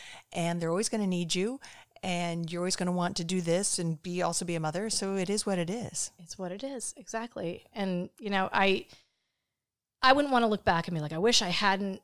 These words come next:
Speaker 2: done my diploma. I wish I
Speaker 1: Mm-hmm.
Speaker 2: hadn't, you know, been at work this much." I would, you know, all these different things. It's like, I'm really, I love being a mom, but I love being a winemaker, and I actually love being a nerd on the side. And so,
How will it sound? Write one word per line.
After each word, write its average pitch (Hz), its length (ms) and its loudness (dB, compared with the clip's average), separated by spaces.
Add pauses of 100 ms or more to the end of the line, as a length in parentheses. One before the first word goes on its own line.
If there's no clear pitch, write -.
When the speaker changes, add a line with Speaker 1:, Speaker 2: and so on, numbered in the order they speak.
(140)
Speaker 2:
done 175 680 2
my 170 340 0
diploma. 165 420 0
I 202 80 2
wish 214 460 6
I 220 80 -2
Speaker 1:
Mm-hmm. 185 80 2
Speaker 2:
hadn't, 185 500 2
you 185 100 -4
know, 160 380 -4 (680)
been 214 180 6
at 208 80 0
work 196 300 0
this 180 260 -4
much." 151 220 -4
I 196 40 0
would, 226 140 -2
you 277 80 -4
know, 262 100 0
all 285 320 4
these 330 200 2
different 233 380 -4
things. 214 300 0
It's - 120 -4
like, 208 100 -4 (100)
I'm 285 300 0
really, 277 460 -4 (120)
I 226 120 -2
love 208 220 0
being 220 140 0
a 262 40 0
mom, 214 320 -2
but 190 180 -2
I 185 140 -2 (180)
love 180 320 -4
being 196 160 0
a 220 40 -2
winemaker, 185 600 -4
and 170 100 -8
I 170 400 -6
actually 185 280 -4
love 185 200 -2
being 208 140 -2
a 240 60 0
nerd 254 240 2
on 196 100 0
the 180 80 -2
side. 180 300 -2
And 185 120 -2 (580)
so, 226 300 4